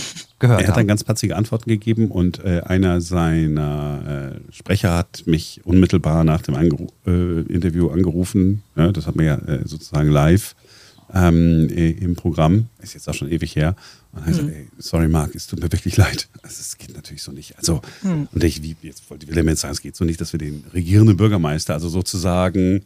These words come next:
Speaker 2: Papst und dann regierender Bürgermeister von Berlin, <laughs> äh, haben warten lassen. Das, nee, ganz ehrlich, ich muss da mit ihm nochmal sprechen. Der kann doch nicht so, so kann man sich ja echt nicht benehmen. Es tut mir echt leid. Sorry nochmal. Also,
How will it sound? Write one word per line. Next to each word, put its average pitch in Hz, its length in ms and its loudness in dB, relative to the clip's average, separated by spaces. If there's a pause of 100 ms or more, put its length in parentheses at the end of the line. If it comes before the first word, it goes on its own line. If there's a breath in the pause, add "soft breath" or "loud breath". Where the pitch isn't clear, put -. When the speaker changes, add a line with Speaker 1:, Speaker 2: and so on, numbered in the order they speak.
(100)
Speaker 2:
Papst 101 460 -2
und 95 180 -8
dann 123 320 8
regierender 98 400 2
Bürgermeister 92 460 2
von 92 180 0
Berlin, 107 440 2 (140)
<laughs> - 160 -20
äh, 92 60 -8
haben 90 200 -2
warten 87 240 -4
lassen. 85 180 -8
Das, - 200 -16
nee, 80 220 -20
ganz - 180 -20
ehrlich, 76 260 -10 (240 loud breath)
ich - 120 -18
muss 80 120 -4
da - 60 -4
mit 76 120 -2
ihm 78 80 -2
nochmal 73 220 -2
sprechen. - 280 -14
Der 82 100 -18
kann - 220 0
doch - 180 -6
nicht - 160 -4
so, 73 260 -6 (580 soft breath)
so - 380 4
kann - 180 -6
man 78 100 -10
sich - 160 -16
ja 67 60 -20
echt - 160 -20
nicht - 140 -10
benehmen. 73 440 -6
Es - 100 -16
tut - 160 -16
mir 90 80 -6
echt 92 200 -6
leid. 80 420 -2
Sorry 90 340 2
nochmal. 78 320 -8 (380 loud breath)
Also, 107 260 0